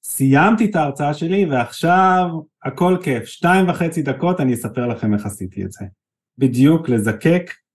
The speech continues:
את הרעיון, קחו את זה הביתה. כל השאר, באמת, עכשיו נתתי הרבה צ'ופרים, היו שם הרבה מדענים, אז סיפרתי להם קצת על הביואינפורמטיקה, ואיך חיפשנו את זה, ואיך מצאנו את הגנים, ואיך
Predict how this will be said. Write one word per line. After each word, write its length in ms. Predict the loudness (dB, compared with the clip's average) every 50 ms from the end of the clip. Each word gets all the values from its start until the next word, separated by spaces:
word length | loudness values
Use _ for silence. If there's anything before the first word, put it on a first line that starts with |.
| _ -12 -12
את 120 | -8 -6
הרעיון, 1040 | -4 -4 -2 -2 -2 -4 -4 -4 -4 -2 0 0 2 2 4 4 4 4 4 2 2 0 -4 _ _ _ _ _ _ _ _ _ _ _ _
קחו 300 | -16 -4 0 4 4 6 6
את 60 | 6
זה 140 | 6 4 4
הביתה. 540 | 4 4 4 2 2 2 4 4 4 4 2 -2 _ _ _ _ _ _ _ _ _ _ _
כל 160 | 2 4 4
השאר, 320 | 4 2 2 2 2 4
באמת, 320 | 2 2 2 2 2 0 -2
עכשיו 220 | -4 -4 -2 0
נתתי 380 | 0 -2 -2 -4 -4 -2 -2 -2
הרבה 220 | -2 0 -2 -2
צ'ופרים, 560 | -2 -2 -6 -2 0 0 2 2 2 0 0
היו 160 | 0 0 -2
שם 180 | -2 -2 -2 -2
הרבה 220 | -2 -2 -2 0
מדענים, 520 | 0 0 0 0 0 0 2 2 2 2 0
אז 120 | -2 -4
סיפרתי 480 | -6 -10 -8 -4 -4 -4 -2 -2 -2 -2
להם 240 | 0 0 0 0 -2
קצת 280 | -4 -4 -8 -6 -4
על 100 | -2 0
הביואינפורמטיקה, 1500 | 0 2 0 0 -2 -6 _ _ -2 2 2 4 4 4 4 2 2 2 4 4 2 2 0 -4 -4 -2 -2 -4 -2 -2 -2
ואיך 200 | -2 -2 -4 -2
חיפשנו 680 | -2 -2 0 2 2 2 2 2 2 0 2 2 2 2
את 80 | 0
זה, 120 | -2 -4 -2
ואיך 220 | -2 -2 -2 2 2
מצאנו 420 | 2 2 4 2 4 4 6 4
את 120 | 4 4 0
הגנים, 460 | 0 0 2 0 2 0 0 0 -2
ואיך 340 | -2 -2 -2 -2 -4 -8 _